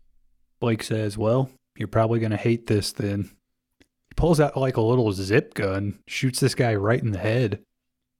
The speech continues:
And then all these other prisoners storm in. They're taking out guards with drills and saws and shit.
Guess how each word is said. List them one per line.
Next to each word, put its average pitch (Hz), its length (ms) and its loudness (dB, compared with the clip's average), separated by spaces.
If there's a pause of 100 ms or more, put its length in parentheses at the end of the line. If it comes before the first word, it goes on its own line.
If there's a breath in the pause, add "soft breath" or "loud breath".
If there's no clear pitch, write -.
(500)
And 113 100 -2
then 104 100 0
all 117 180 0
these 123 200 2
other 113 160 -4
prisoners 107 540 0
storm 101 400 -4
in. 101 300 -2 (680)
They're 131 160 0
taking 135 320 2
out 110 220 -2
guards 110 400 0
with 101 180 -10
drills 113 680 -2
and 87 240 -8 (260 soft breath)
saws 110 680 0
and 87 120 -6
shit. - 520 0